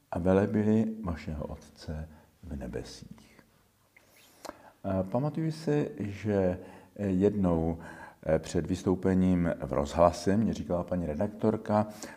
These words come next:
„Budeme to vysílat před Vánocemi, tak řekněte prosím něco sladoučkého.“ A já jsem odpověděl: „No,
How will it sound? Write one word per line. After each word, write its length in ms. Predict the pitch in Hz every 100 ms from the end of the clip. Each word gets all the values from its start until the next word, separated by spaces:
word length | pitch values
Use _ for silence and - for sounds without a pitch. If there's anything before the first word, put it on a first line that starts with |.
| -
„Budeme 400 | 92 87 92 90
to 120 | 85
vysílat 420 | 78 76 - 67 -
před 340 | - 64 - -
Vánocemi, 840 | - 76 104 113 - 117 107 110 - - -
tak 340 | - 170 170 -
řekněte 600 | 92 90 110 113 127 117
prosím 440 | 90 80 - - 98
něco 240 | 92 101
sladoučkého.“ 1300 | 92 90 80 113 110 107 - - 69 58 55 - - - - - -
A 40 | 87
já 100 | 101
jsem 200 | - 113
odpověděl: 640 | 113 113 113 113 110 107
„No, 360 | 101 101 95